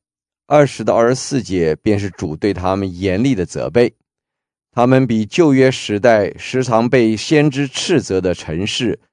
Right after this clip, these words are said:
推罗、西顿还要恶劣，比亚伯拉罕、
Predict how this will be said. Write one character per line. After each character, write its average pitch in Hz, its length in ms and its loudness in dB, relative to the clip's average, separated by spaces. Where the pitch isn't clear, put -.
推 147 300 4
罗、 82 300 0
西 143 320 -4
顿 123 240 4
还 - 240 -2
要 160 160 6
恶 117 180 2
劣， 90 260 -4
比 117 200 2
亚 107 180 6
伯 127 140 2
拉 165 200 4
罕、 82 320 -6